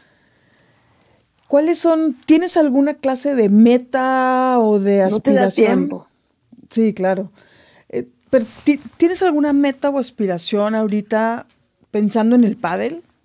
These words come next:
Speaker 1: ¿O es, o es solamente esta, es-, este, el seguir,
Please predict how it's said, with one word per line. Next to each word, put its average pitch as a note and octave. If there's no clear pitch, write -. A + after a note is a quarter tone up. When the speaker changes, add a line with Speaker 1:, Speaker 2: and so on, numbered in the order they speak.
Speaker 1:
¿O G#3
es, G#3+
o A3
es A#3
solamente A#3+
esta, A3+
es-, G3
este, G3+
el G3+
seguir, G3